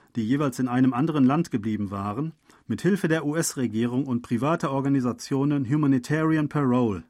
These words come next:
H P. Humanitarian Parole ist ein Programm,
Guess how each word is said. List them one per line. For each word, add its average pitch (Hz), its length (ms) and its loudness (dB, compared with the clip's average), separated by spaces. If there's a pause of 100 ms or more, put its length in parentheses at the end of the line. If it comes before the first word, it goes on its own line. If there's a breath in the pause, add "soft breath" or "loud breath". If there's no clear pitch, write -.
(160)
H - 300 -8
P. 101 300 -4 (920 soft breath)
Humanitarian 170 800 4
Parole 135 500 2
ist 117 260 -4
ein 110 160 -4
Programm, 113 580 -2